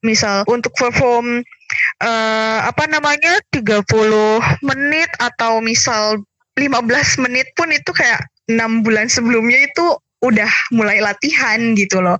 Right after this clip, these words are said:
Aku tahu konsekuensinya seperti itu, jadi aku pindah haluan lah gitu. Nah, aku mulai tertarik ke organisasi keislaman pas, eh, di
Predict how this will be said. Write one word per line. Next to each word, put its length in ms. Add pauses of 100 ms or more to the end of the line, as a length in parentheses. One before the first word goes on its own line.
(120)
Aku 160
tahu 160
konsekuensinya 720
seperti 480
itu, 240
jadi 160
aku 160
pindah 320
haluan 240
lah 240
gitu. 400
Nah, 320
aku 160
mulai 560
tertarik 480
ke 480
organisasi 720
keislaman 800
pas, 160 (400)
eh, 160
di 80